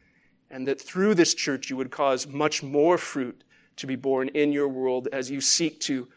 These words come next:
spread the good news of your Son, bring sinners to yourself,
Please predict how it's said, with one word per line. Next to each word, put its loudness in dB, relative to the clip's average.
spread 6
the -2
good 4
news 2
of 0
your -2
Son, -2
bring 4
sinners 6
to -4
yourself, -2